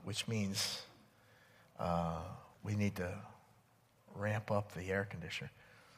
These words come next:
See, what happens, now, if you attend Calvary Chapel, when you come to first service, you always bring a sweater. If you come to second service, don't bring a sweater.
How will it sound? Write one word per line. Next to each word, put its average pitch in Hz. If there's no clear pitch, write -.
See, 131
what 147
happens, 185
now, 131
if 147
you 131
attend 190
Calvary 156
Chapel, 110
when 113
you 123
come 202
to 160
first 156
service, 123
you 123
always 123
bring 113
a 107
sweater. -
If 117
you 104
come 147
to 135
second 170
service, 98
don't 117
bring 95
a 90
sweater. -